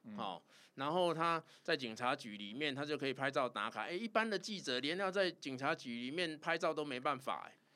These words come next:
Speaker 1: 所以韩国上演的是黑道律师文森佐，我们上演的是黑道党政赵介佑这样子。
Speaker 2: 所以这个是，哈，我觉得这个公平正义，台湾应该要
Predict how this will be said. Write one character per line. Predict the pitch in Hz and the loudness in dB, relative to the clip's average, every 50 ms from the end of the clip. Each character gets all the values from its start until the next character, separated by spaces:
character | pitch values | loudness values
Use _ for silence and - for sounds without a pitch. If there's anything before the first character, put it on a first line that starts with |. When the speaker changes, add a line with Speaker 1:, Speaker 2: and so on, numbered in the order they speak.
| - _ _ | -20 _ _
Speaker 1:
所 | - 151 147 | -2 0 0
以 | 135 | 0
韩 | 117 - 131 139 151 | 2 2 2 2 2
国 | 139 139 131 131 | 2 2 2 2
上 | 127 - 165 147 131 | 2 0 0 0 0
演 | 113 107 101 | -2 -2 -2
的 | 98 101 104 | -4 -6 -6
是 | - - 131 127 120 117 113 - | -6 -6 -4 -4 -2 -4 -4 -2
黑 | - 139 139 | -2 0 0
道 | 139 143 143 139 131 123 120 | 0 2 4 6 6 6 6
律 | 117 135 135 131 | 4 0 -2 -2
师 | 117 - 123 127 | -4 -4 -4 -4
文 | 117 107 107 101 | -2 -2 -2 -2
森 | 104 110 110 107 | -4 -4 -6 -6
佐， | 101 - 95 85 | -6 -6 -8 -8
我 | - 107 107 | -6 -4 -2
们 | 117 120 | -2 -2
上 | 123 - 156 143 123 | 0 2 0 0 2
演 | 110 107 104 | 0 -2 -4
的 | 107 | -4
是 | - 127 127 | -4 -4 -4
黑 | 120 - 135 131 | -2 0 0 -2
道 | 135 131 139 123 113 107 | 0 2 2 2 2 0
党 | - - 98 95 90 | -2 -6 -8 -8 -8
政 | - 123 117 107 101 | -6 -6 -4 -4 -4
赵 | - 110 104 98 | -4 -4 -4 -4
介 | 104 104 95 92 | -6 -8 -8 -6
佑 | 95 95 87 | -8 -8 -10
这 | - - | -10 -10
样 | 101 90 87 | -12 -12 -12
子。 | - 73 - _ _ _ | -16 -20 -20 _ _ _
Speaker 2:
所 | - - 139 165 | -10 -6 -4 -4
以 | 156 127 | -4 -2
这 | - 156 | -2 -4
个 | 156 143 127 123 | -2 -2 -4 -4
是， | 123 135 147 143 127 117 113 107 | -6 -6 -6 -4 -4 -4 -6 -8
哈， | 104 104 104 98 | -8 -10 -8 -8
我 | 90 82 71 107 120 | -10 -10 -10 -10 -8
觉 | 139 170 175 | -6 -4 -4
得 | 156 143 - _ | -4 -6 -10 _
这 | - - 170 | -10 -8 -4
个 | 151 135 131 | -4 -4 -4
公 | 131 156 151 151 | -2 -4 -4 -4
平 | 139 127 117 123 | -4 -6 -6 -6
正 | 120 143 139 131 131 | -6 -6 -6 -6 -6
义， | 131 120 117 113 | -6 -6 -8 -8
台 | - - 120 123 131 | -10 -6 -4 -2 -2
湾 | 135 135 139 143 143 143 | -2 -2 -4 -6 -10 -12
应 | 160 151 143 139 | -12 -10 -8 -2
该 | 143 139 135 143 | 0 0 0 0
要 | 139 139 127 120 120 | 0 0 0 0 -2